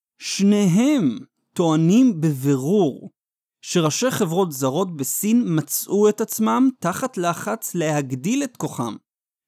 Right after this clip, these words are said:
של התאים המפלגתיים בעסקים שלהם, עם עסקים בבעלות זרה לחלוטין, ועם מיזמים משותפים עם חברות מקומיות.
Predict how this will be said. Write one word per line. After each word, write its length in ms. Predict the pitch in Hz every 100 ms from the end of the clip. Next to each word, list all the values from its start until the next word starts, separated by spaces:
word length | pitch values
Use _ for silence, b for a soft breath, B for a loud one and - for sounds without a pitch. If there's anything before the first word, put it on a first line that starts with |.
| -
של 160 | 156
התאים 300 | 147 151 170
המפלגתיים 760 | 170 147 - 139 120 - 170 180
בעסקים 500 | 135 - 127 - 123
שלהם, 380 | - 101 - - _ _ _ _ -
עם 140 | 233
עסקים 320 | 254 - 214 185
בבעלות 500 | 151 139 143 180 - - -
זרה 380 | 139 135 139 170
לחלוטין, 720 | 165 147 113 - 226 277 320 _ _ _ _ -
ועם 280 | 139 214 262
מיזמים 680 | 269 175 147 156 226 269 269
משותפים 720 | - 196 - - 208 226 -
עם 140 | 185 165
חברות 400 | 151 135 139 135
מקומיות. 640 | - 117 - - _ -